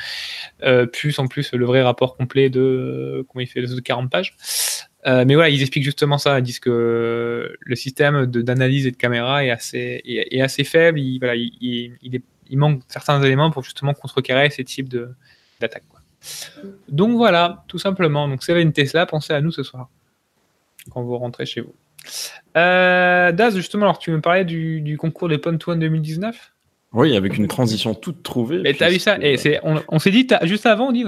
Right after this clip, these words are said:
Speaker 1: c'est totalement par hasard. On ne s'est pas fait exprès.
Speaker 2: Euh,
Speaker 1: Mais comme
Speaker 2: puisque
Speaker 1: quoi.
Speaker 2: notamment, euh, donc, alors, ce, ce, ce concours, en fait, qui est organisé par, euh, Trend Micro, euh, propose plusieurs prix, du matériel informatique, euh, beaucoup, beaucoup de cash, on va en reparler, et notamment, en plus, cette année, il y avait une Tesla trois à gagner.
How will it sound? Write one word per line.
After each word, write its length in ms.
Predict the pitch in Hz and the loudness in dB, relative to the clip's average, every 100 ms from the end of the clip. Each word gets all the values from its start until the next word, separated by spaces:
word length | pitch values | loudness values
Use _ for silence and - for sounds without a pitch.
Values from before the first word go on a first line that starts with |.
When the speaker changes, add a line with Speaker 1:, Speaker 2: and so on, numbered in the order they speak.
| 160 | -4
Speaker 1:
c'est 240 | - _ | -10 _
totalement 320 | 247 240 240 | -4 -2 0
par 160 | 226 185 | 2 2
hasard. 320 | 139 107 - _ - | 2 -4 -10 _ -14
On 180 | 135 131 | -10 -8
ne 60 | 127 | -8
s'est 180 | - | -6
pas 140 | 139 165 | -2 0
fait 100 | 190 | 0
exprès. 320 | 160 - 202 _ _ _ _ - | 0 -4 -12 _ _ _ _ -10
Speaker 2:
Euh, 60 | 110 | -6
Speaker 1:
Mais 140 | 92 151 | -6 -4
comme 120 | 104 | -4
Speaker 2:
puisque 180 | - 143 | -2 2
Speaker 1:
quoi. 260 | 117 101 | 4 4
Speaker 2:
notamment, 600 | 101 104 101 101 120 104 | 2 2 2 2 2 0
euh, 280 | 87 87 87 | 0 0 0
donc, 240 | 90 90 87 | -2 -2 -2
alors, 260 | 85 87 | -2 -2
ce, 180 | - - | -4 -8
ce, 380 | - 95 90 92 | -4 0 0 0
ce 140 | - | 0
concours, 420 | - 104 131 120 | 0 0 2 2
en 80 | 92 | 2
fait, 340 | 90 92 90 87 | 0 -2 -2 -2
qui 120 | 90 | 2
est 40 | |
organisé 520 | 90 90 92 95 92 | 4 4 2 2 0
par, 340 | 87 85 78 80 | 0 0 -2 -6
euh, 80 | 80 | -8
Trend 220 | - 92 | -2 0
Micro, 580 | 90 87 - 127 135 107 | 2 0 0 2 4 2
euh, 840 | 85 85 82 82 76 64 65 - - 64 52 76 - | 0 -2 -2 -2 -4 -4 -8 -10 -12 -12 -10 -10 -2
propose 380 | 104 98 107 | -2 2 0
plusieurs 340 | - 98 90 87 | 0 0 2 0
prix, 360 | - 110 113 | 2 2 2
du 120 | 98 87 | 2 0
matériel 360 | 82 85 82 | 0 0 -2
informatique, 640 | 82 82 80 - 117 113 - | 0 -2 -4 -4 -4 -4 -2
euh, 160 | 80 | -4
beaucoup, 400 | 82 95 - 107 | 0 -2 2 2
beaucoup 300 | 95 104 - | 2 0 -2
de 60 | 87 | -4
cash, 320 | - 98 - | 0 0 0
on 60 | 85 | -2
va 100 | 80 | -4
en 60 | 80 | -2
reparler, 480 | - 85 107 120 | 0 2 2 4
et 80 | 104 | 4
notamment, 340 | 104 92 90 104 | 4 2 0 0
en 40 | |
plus, 140 | 110 | -2
cette 220 | 104 85 82 | -4 -6 -8
année, 160 | 85 | -4
il 60 | 101 | -2
y 20 | |
avait 160 | 82 85 | -4 -6
une 100 | 80 | -6
Tesla 320 | 92 - 90 | -6 -2 -4
trois 240 | - 92 | -2 -2
à 40 | 90 | 2
gagner. 260 | 87 78 | 0 -2